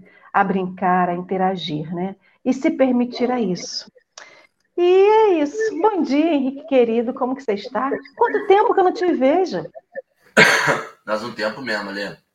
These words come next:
Speaker 2: Bom dia, bom dia, Lê, bom dia, Dora, bom dia, Marcelo. É um efeito mágico. Estou com o microfone mutado e você escuta minha voz.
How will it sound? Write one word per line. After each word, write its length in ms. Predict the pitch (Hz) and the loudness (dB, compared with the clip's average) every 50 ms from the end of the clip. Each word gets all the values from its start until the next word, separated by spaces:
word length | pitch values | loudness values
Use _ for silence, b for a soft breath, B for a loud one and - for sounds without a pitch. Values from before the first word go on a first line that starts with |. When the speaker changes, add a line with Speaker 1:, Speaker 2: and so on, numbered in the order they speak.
| _ _ _ | _ _ _
Speaker 2:
Bom 220 | - 98 - 95 | -6 -6 -6 -6
dia, 420 | 92 - 98 104 110 110 113 107 - | -8 -10 -8 -8 -6 -4 -6 -6 -6
bom 200 | 110 107 98 85 | -8 -12 -12 -14
dia, 260 | 85 87 92 90 80 | -16 -16 -14 -14 -14
Lê, 300 | 82 85 92 95 92 90 | -14 -14 -16 -16 -16 -16
bom 140 | 85 87 85 | -18 -20 -20
dia, 200 | 82 82 - - | -20 -20 -20 -18
Dora, 500 | - 90 90 92 92 90 87 85 82 82 _ | -14 -10 -8 -6 -6 -6 -8 -10 -12 -14 _
bom 120 | 82 85 | -20 -20
dia, 160 | 82 82 85 | -18 -18 -18
Marcelo. 720 | 80 78 - - - - 92 90 90 90 87 87 90 87 _ _ _ _ _ _ _ _ _ _ _ _ - | -18 -20 -20 -20 -18 -14 -12 -10 -8 -8 -8 -10 -12 -16 _ _ _ _ _ _ _ _ _ _ _ _ -8
É 80 | - | -6
um 140 | 95 101 104 | -4 0 0
efeito 640 | 98 92 - - - - 98 98 101 98 - - 90 | 0 0 -2 -6 -10 -8 -6 -6 -6 -6 -10 -14 -10
mágico. 720 | 92 92 92 95 98 95 90 90 82 - - _ _ - | -6 -4 -2 -2 -2 -2 -4 -6 -10 -14 -18 _ _ -20
Estou 200 | - - 95 90 | -20 -20 -20 -18
com 60 | - | -16
o 40 | 95 | -16
microfone 480 | 87 92 101 101 - - 107 107 107 107 | -14 -14 -14 -14 -12 -10 -10 -8 -8 -8
mutado 840 | 107 107 110 110 - _ - 107 107 107 104 104 104 101 101 101 | -8 -8 -10 -10 -8 _ 0 4 6 6 6 6 4 2 -2 -8
e 40 | 95 | -12
você 320 | 92 101 98 - - 104 | -14 -16 -16 -14 -14 -12
escuta 340 | 101 - - - 101 98 98 | -12 -12 -14 -14 -16 -16 -16
minha 180 | 101 101 98 92 | -14 -14 -14 -12
voz. 400 | - 92 92 90 87 - - | -10 -8 -8 -8 -8 -10 -16